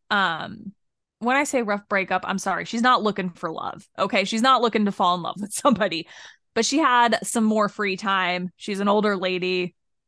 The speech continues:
Her friend had suggested that she could volunteer to be a pen pal for an inmate on death row, 'cause I think her friend did that.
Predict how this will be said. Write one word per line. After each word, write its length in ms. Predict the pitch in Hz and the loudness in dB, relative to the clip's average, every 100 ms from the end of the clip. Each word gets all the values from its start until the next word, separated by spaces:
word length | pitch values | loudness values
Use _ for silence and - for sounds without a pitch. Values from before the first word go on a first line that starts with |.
| _ - | _ -4
Her 120 | 208 | -2
friend 340 | - 254 254 | 0 0 0
had 140 | 254 190 | -2 -2
suggested 960 | 202 190 180 - 190 185 180 175 - - | -2 0 0 0 0 2 2 -2 -6 -6
that 400 | 180 170 175 - | -2 0 0 -4
she 200 | - 196 | -8 -6
could 420 | 220 185 180 175 196 | -2 0 0 -2 -2
volunteer 720 | 185 180 185 185 170 170 175 | 0 0 -2 -4 -2 -4 -4
to 120 | 202 | -6
be 140 | 180 | -4
a 60 | 170 | -4
pen 280 | - 202 196 | -2 0 0
pal 560 | 185 165 160 165 156 _ _ _ | 2 4 4 2 -4 _ _ _
for 120 | - 175 | -4 -4
an 100 | 175 | -2
inmate 400 | 196 185 180 - | -2 -2 -2 -2
on 140 | 180 | -2
death 260 | 170 170 185 | -2 -4 -4
row, 220 | 165 175 | -4 -4
'cause 140 | - | -6
I 60 | 202 | -6
think 180 | 202 190 | -6 -8
her 100 | 151 | -8
friend 520 | 170 151 156 165 - _ _ - | -8 -8 -8 -10 -14 _ _ -10
did 220 | 175 131 | -8 -6
that. 240 | 101 60 | -6 -6